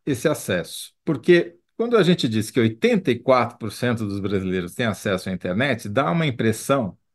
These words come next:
falsa de um acesso universal, amplo, geral e restrito. E o que a pesquisa mostra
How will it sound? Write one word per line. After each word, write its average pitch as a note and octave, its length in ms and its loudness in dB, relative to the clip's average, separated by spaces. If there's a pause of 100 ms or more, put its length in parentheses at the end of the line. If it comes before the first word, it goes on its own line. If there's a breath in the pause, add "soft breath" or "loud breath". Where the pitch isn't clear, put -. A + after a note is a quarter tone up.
(240)
falsa - 640 -2 (480 soft breath)
de G#2+ 140 -2
um B2+ 120 0
acesso B2 480 0
universal, B2 1000 2
amplo, C3+ 420 0
geral A#2 640 4
e C3 220 4
restrito. A#2+ 720 -2 (340 soft breath)
E D3+ 60 4
o - 40 2
que - 80 4
a F#3 60 4
pesquisa A2+ 520 2
mostra A2+ 680 0